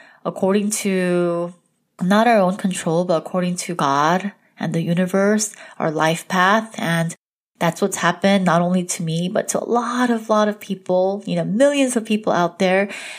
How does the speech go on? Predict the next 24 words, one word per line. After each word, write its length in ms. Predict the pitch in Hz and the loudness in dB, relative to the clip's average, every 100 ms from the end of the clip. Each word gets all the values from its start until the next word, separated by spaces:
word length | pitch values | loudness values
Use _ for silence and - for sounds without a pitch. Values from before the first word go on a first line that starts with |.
| - | -10
I 160 | 165 180 | -2 0
spent 360 | 180 - 196 196 | 0 0 0 0
a 60 | |
ton 280 | 185 - 247 | -6 0 2
of 120 | 254 | 2
time 560 | 247 - 190 190 180 175 - - | -2 -2 2 2 2 -2 -8 -12
reading 320 | 190 220 233 214 | -2 0 4 2
about, 560 | 185 175 165 165 151 - - - - | 2 2 4 4 2 -4 -20 -20 -8
you 120 | 180 | -2
know, 160 | 170 165 | 0 0
these 320 | 175 170 165 | -2 -2 -2
amazing, 640 | 123 160 180 196 202 185 | -2 0 2 2 2 0
like, 140 | 180 - | -2 -6
success 500 | - - 180 175 - | -6 -2 0 0 0
stories. 440 | 170 160 156 156 | -2 -2 -2 -2
And 320 | 156 160 175 _ _ _ | -4 -4 -8 _ _ _
almost 440 | 214 269 302 - - | 0 4 2 0 0
always, 600 | 165 160 170 185 214 - | 2 4 2 2 0 -2
they 180 | 160 | -4
all 220 | 165 160 156 | -2 -4 -6
tell 280 | - 156 | -8 -10
me 120 | 147 151 | -8 -8
that, 300 | 139 135 - _ _ | -6 -8 -12 _ _
that 380 | - 143 135 - | 0 0 0 -6